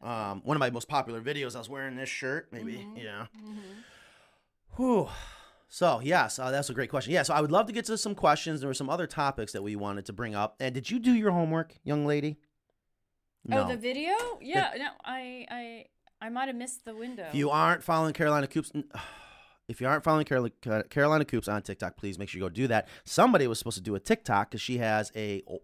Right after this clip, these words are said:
Speaker 2: probably one of the oldest coops we've ever done on their property with a deep litter system. You mentioned how that has no flies.
Speaker 1: That's right.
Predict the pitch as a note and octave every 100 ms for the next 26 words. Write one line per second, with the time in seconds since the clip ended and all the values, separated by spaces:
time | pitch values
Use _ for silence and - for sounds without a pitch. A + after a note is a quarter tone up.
0 | G#2+ - D3+ A#2 F2+ E2 G2+ E2 - A2
1 | G#2 F#2+ E2+ E2+ G2+ G2 G2+ C3 A#2+ -
2 | F#2+ F2 F2+ F#2 - - - E3+ D3 A#2+
3 | A2 G2+ G2 G2 G2+ - A2 G#2 G#2 A2+
4 | G#2 G2+ F#2+ G#2 F2+ G2 D#3+ G3+ G#2 D#2+
5 | E2+ F#2+ - C#4+ D#4 F#4 G4+ B3+